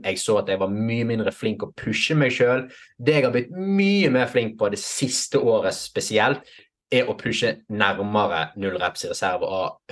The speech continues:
høy nok intensitet. Og så med tanke på at jeg har blitt litt mer sånn spesifikk med øvelser, med tempo og, eh, bare bedre kvalitet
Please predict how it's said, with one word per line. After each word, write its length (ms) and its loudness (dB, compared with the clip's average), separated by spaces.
høy 160 2
nok 180 -6
intensitet. 800 -6
Og 140 0
så 80 0
med 140 2
tanke 240 -2
på 80 4
at 80 0
jeg 100 2
har 60 0
blitt 160 -2
litt 140 -6
mer 100 0
sånn 320 -6
spesifikk 1120 -4
med 140 -6
øvelser, 640 0
med 240 -8
tempo 920 -4
og, 480 -2
eh, 180 -2
bare 260 2
bedre 360 2
kvalitet 920 -4